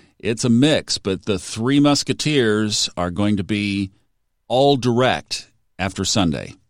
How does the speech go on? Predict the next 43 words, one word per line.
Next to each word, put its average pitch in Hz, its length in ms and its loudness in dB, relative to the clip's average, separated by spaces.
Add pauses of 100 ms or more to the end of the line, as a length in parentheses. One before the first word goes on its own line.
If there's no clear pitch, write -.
(460)
One 135 100 -4
of 123 80 0
the 110 80 0
cool 151 360 2
perspectives 107 800 -2
of 82 120 -8
doing 110 300 2
this 95 200 0
daily 113 360 -2
podcast 95 720 -4
is 82 100 -6
you 87 80 -8
get 104 140 -4
to - 80 -12
track 131 420 -4
these 82 260 -4
things, 82 440 -4
and 87 420 -4
right 143 300 2 (100)
after 120 400 -4
Jupiter 95 640 -2
turned 104 540 -2
direct, 95 560 -4 (100)
so 90 120 -8
it 80 60 -10
was 73 180 -12 (160)
about - 300 -10
two 113 420 -2
Saturdays 92 580 -6
ago, 87 460 -2 (800)
and 117 140 0
all 110 160 2
of 123 80 2
a 131 60 0
sudden 123 380 2
we 107 100 0
start 107 320 -4
getting 110 240 0
all 107 120 0
these 104 180 -4
pop-ups - 560 -2
in 101 100 -2
covid, 87 440 -4